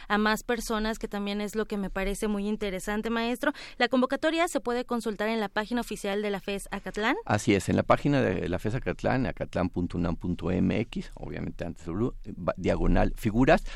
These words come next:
Speaker 2: Ahora hay un banner, que es
Speaker 1: Ajá.
Speaker 2: el primer banner de la página de Acatlán, donde uno puede ahí
Speaker 1: Directo.
Speaker 2: hacer clic, y va a abrirse un banner otra vez doble.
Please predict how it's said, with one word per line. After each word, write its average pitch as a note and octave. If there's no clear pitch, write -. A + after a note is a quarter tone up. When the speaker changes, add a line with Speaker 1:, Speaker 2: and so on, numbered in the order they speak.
Speaker 2:
Ahora D3
hay D3+
un C#3+
banner, C3
que A#2
es A2
Speaker 1:
Ajá. A2+
Speaker 2:
el G2+
primer A2
banner A2
de F2+
la D#2+
página F#2+
de F2
Acatlán, G#2+
donde E2+
uno E2
puede E2
ahí -
Speaker 1:
Directo. G2+
Speaker 2:
hacer G#2
clic, -
y C3
va C#3+
a D3+
abrirse C#3+
un B2+
banner B2+
otra A#2
vez A2+
doble. A#2+